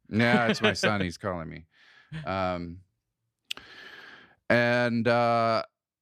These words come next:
Speaker 1: so what, what was I gonna say? The, and the D I, so instead of just, like, a straight D I box, we
Speaker 2: Yeah.
Speaker 1: had this thing called a Demeter tube bass preamp.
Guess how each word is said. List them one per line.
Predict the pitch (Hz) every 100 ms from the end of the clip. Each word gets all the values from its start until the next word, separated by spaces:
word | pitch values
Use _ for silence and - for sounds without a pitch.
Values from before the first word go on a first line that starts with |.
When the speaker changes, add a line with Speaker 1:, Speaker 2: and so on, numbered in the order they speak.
| _ -
Speaker 1:
so | - - 131 127 123 120 - _ _ _ _ _ _ _ _ _ _ _ _ _ _ _ _ _ _ _
what, | 113 123
what | 127 131
was | 120
I |
gonna | 113
say? | 101 123 - - -
The, | 135 147
and | 139 143
the | 135
D | 113 175 190
I, | 160 160 160 143
so | - 143 131
instead | 123 127 151 147
of | 127
just, | 139 131
like, | 123
a | 113
straight | - 127 123 110
D | 113
I | 107 104
box, | 98 92 110 - - - - _ _ _
we | 110
Speaker 2:
Yeah. | 113
Speaker 1:
had | 127 127 143
this | 156 147
thing | 139 127
called | 117 117 110
a | 101
Demeter | 87 95 104 113 117 113
tube | - - 110 104 101 95 104 - -
bass | 92 95 -
preamp. | - - 87 78 65 -